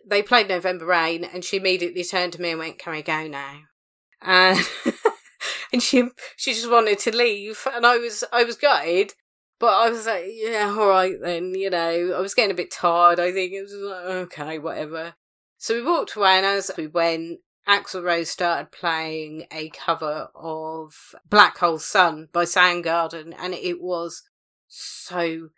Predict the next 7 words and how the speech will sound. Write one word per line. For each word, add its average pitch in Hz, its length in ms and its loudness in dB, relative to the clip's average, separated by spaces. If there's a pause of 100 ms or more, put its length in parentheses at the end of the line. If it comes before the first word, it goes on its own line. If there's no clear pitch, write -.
(180)
fucking 170 500 -4
amazing. 165 580 -2
The 175 160 -8
atmosphere 175 800 0
in 160 120 -8
that 170 180 -6
crowd, 156 560 -2